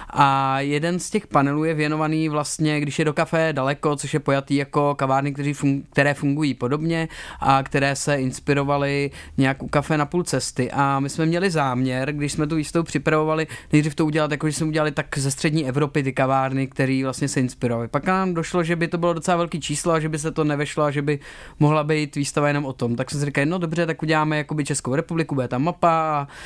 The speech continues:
pak různý jakoby šipky, kde všude jsou teda ty kavárny." Pak nám došlo, že to je taky dost velký číslo, tak jsme se to zúžili na Prahu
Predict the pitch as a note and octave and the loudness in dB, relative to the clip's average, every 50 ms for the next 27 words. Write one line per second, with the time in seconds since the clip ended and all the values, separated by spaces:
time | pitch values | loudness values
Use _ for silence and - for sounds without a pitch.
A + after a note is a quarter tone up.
0 | - - - - D3+ C#3 D3+ D3+ D3+ D3 C3+ D#3 D3 D3 D3 C#3 - D#3 C#3+ C#3+ | -18 -10 -2 -2 0 0 2 0 0 0 0 0 0 0 0 -2 -2 -4 0 2
1 | C#3+ C#3+ C#3 C#3 C#3 - - D3 - - - D3+ D3 C#3+ D3+ D3+ C#3+ C#3+ - - | 2 2 2 0 0 -2 -4 -6 -4 0 2 2 2 2 0 0 -2 -2 -2 -2
2 | D#3 D3 D3 C#3 - D3+ C#3+ D3 D3+ D3 C#3+ D3+ C#3 C#3+ C3+ C3+ C3+ C3 B2+ A#2+ | 0 0 0 0 0 -2 0 0 0 0 -2 -2 0 0 2 2 2 0 0 -2
3 | B2 C3+ D3+ D#3+ E3 E3+ F3 - - F#3 F3+ F3 G3+ F#3 D#3 - B2+ - - D3 | -2 -2 0 0 0 0 0 0 0 0 2 2 0 -2 0 -2 -6 -2 0 0
4 | C#3 D3 D3 - - D#3+ D#3 D#3 - F3 D#3 - F3+ F3+ - - F3 F3+ F3 E3+ | 0 0 0 0 0 0 0 0 -2 -4 -2 -2 -2 -2 -2 0 0 0 0 0
5 | - - - - - - D#3 - F#3+ F3+ D#3+ F#3+ F#3 E3 F#3+ F3+ E3+ G#3 G#3 G3+ | -4 -14 -14 -6 0 0 2 2 2 2 2 0 0 2 0 0 0 0 0 2
6 | F3 B2+ A#2 - D3+ D3 D3+ D#3+ E3+ F3 E3+ E3+ F3 | 0 0 0 0 0 2 2 2 2 0 0 0 -2